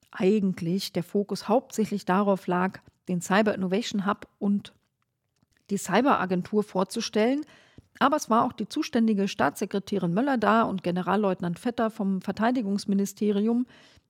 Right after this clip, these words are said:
Und so haben wir natürlich die Gelegenheit dazu genutzt, auch Fragen zu stellen, die nicht nur mit dem Cyber Innovation Hub und der Cyberagentur zu tun hatten. Der Cyber Innovation Hub, der wurde zweitausendsiebzehn gegründet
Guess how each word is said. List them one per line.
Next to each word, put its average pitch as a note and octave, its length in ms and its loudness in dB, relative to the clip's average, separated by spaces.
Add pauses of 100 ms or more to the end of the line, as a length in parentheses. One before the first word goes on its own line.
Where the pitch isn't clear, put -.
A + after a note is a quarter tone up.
(140)
Und E4 200 0
so G#3+ 160 6
haben G#3+ 100 4
wir G3 80 4
natürlich C4 460 4
die G3+ 120 -2
Gelegenheit F#3+ 540 4
dazu F3 260 0
genutzt, F#3 440 -2
auch E3+ 120 -2
Fragen F#3+ 380 2
zu - 120 -6
stellen, G3 380 4
die B3+ 140 2
nicht G3 300 4
nur F3+ 100 2
mit F3 160 4
dem E3+ 160 0
Cyber E3+ 300 2
Innovation F3+ 500 0
Hub F#3 160 -4 (300)
und G#3 120 0
der A3+ 60 0
Cyberagentur E3+ 800 -2
zu - 80 -10
tun E3+ 340 -4
hatten. D3 300 -10 (1300)
Der A#3 100 2
Cyber D#4 340 4
Innovation C4+ 500 0
Hub, D4+ 160 -4 (240)
der B3 220 2
wurde A#3+ 320 2
zweitausendsiebzehn F#3 1000 0
gegründet G#3 640 2